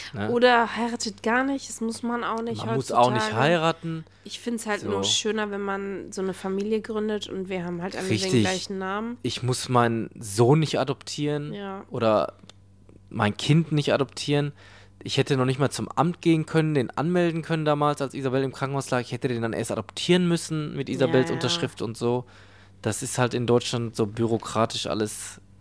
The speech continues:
Speaker 1: Naja, da brauchen wir gar nicht anfangen über die
Speaker 2: Ja.
Speaker 1: Bürokratie in Deutschland, ne? Das ist eine reinste Katastrophe.
Speaker 2: Voll.
Speaker 1: Acht Millionen Zettel. Das Erste, was du kriegst, wenn du ein Kind kriegst, ist, äh, "Hier ist Ihre Steuer-I D",
Speaker 2: Ja.
Speaker 1: ne? Und, äh,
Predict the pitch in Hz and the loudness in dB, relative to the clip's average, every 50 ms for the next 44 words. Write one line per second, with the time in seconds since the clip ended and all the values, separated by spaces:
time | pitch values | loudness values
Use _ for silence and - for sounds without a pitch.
0 | - - - - - 104 104 107 101 104 104 101 127 110 104 104 95 98 101 95 | -20 -20 -20 -16 -12 -10 -10 -8 -8 -8 -8 -8 -4 -2 -2 0 0 0 0 0
1 | 90 95 95 - - 101 98 98 95 95 92 80 101 101 95 92 80 - 101 - | -2 -4 -4 -2 0 0 0 0 0 0 0 0 2 2 2 0 0 -2 -4 -2
2 | - 98 98 95 98 101 98 92 - - 104 101 95 - 104 107 120 139 - - | -2 -4 -4 -2 0 -2 -2 -2 -2 -2 -2 -2 -2 -4 -4 -4 -4 -4 -4 -6
3 | 104 104 107 107 - 117 104 98 104 110 107 - 120 - 107 - 107 - - - | -4 -4 -4 -4 -2 -2 0 2 2 0 0 -2 -8 -10 -10 -10 -10 -12 -12 -10
4 | - 101 - - 214 202 180 180 185 185 175 - - - - - - - - - | -10 -10 -8 -8 -8 -8 -8 -6 -8 -8 -10 -12 -16 -20 -20 -20 -20 -20 -20 -20
5 | - - - - - - - - - - - - - - - - 135 120 - - | -20 -20 -20 -20 -20 -20 -20 -20 -20 -20 -20 -20 -20 -16 -10 -10 -8 -8 -6 -2
6 | 123 110 104 104 101 101 - - - 123 - 120 101 101 110 104 117 - 143 156 | 0 2 2 2 0 0 -2 -4 -6 -4 -2 0 0 0 0 0 4 6 6 6
7 | - - 156 131 135 131 - 139 - - - 139 - - 139 131 123 - - 143 | 4 4 2 4 4 4 2 0 -2 0 -2 0 2 4 4 4 2 2 0 0
8 | 135 - - - 127 - - 90 107 110 - - 80 101 104 101 101 95 92 - | 0 0 0 0 0 0 0 -2 -2 -2 -2 0 2 4 4 4 4 2 0 -4
9 | _ _ _ _ - - 123 117 - 120 127 123 120 113 - - - 131 131 127 | _ _ _ _ -2 0 0 0 2 2 2 2 2 2 0 2 4 6 8 8
10 | 120 104 98 98 98 101 98 92 - - _ _ - 175 175 175 180 180 185 180 | 8 8 6 4 2 -2 -2 -4 -4 -8 _ _ -18 -16 -14 -12 -12 -12 -12 -12
11 | - - 104 107 117 123 127 - _ _ _ _ _ - - - _ _ - 110 | -10 -6 -4 -2 -2 -2 -4 -8 _ _ _ _ _ -20 -20 -20 _ _ -6 -4
12 | 110 104 - - 85 92 92 87 - | -4 -4 -2 0 2 4 4 4 2